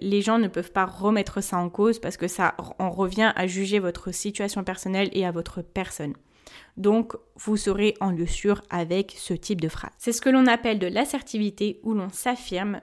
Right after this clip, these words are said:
tout en ayant une très bonne réaction de notre interlocuteur. Donc, pour résumer, pourquoi donner ? C'est le fait de montrer à l'univers que l'on est confortable. On donne pour recevoir.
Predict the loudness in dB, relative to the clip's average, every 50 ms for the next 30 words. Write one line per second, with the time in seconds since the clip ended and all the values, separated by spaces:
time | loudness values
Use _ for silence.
0 | _ _ -6 -2 -2 0 0 0 0 0 0 0 2 2 2 2 0 -4 -4 -4
1 | -2 0 2 2 2 2 0 0 0 -2 -2 -2 -2 0 0 0 0 -2 -4 -4
2 | -4 -4 -4 -2 -2 -2 -2 -2 -4 -6 -10 -16 -14 -14 -16 -16 -16 -20 -20 _
3 | _ _ _ _ 4 6 8 8 8 6 6 4 2 2 2 0 2 4 6 6
4 | 6 8 8 8 8 8 6 4 2 0 -2 0 2 2 4 4 4 4 4 2
5 | 2 0 -2 -6 -10 -6 -2 0 0 0 0 -2 0 0 0 0 -2 -4 -8 -6
6 | -4 -2 -2 -2 -2 -2 -2 0 0 2 2 2 2 2 2 2 0 -2 -2 -4
7 | -4 -4 -4 -4 -6 -6 0 2 2 2 2 0 -6 -6 -4 -4 -2 -2 -2 -2
8 | -4 -6 -8 -16 -20 -20 -20 -20 -20 -8 -2 2 2 2 4 4 4 6 8 8
9 | 6 6 4 0 2 4 4 4 4 2 0 0 0 0 0 0 0 -2 -6 -12
10 | -16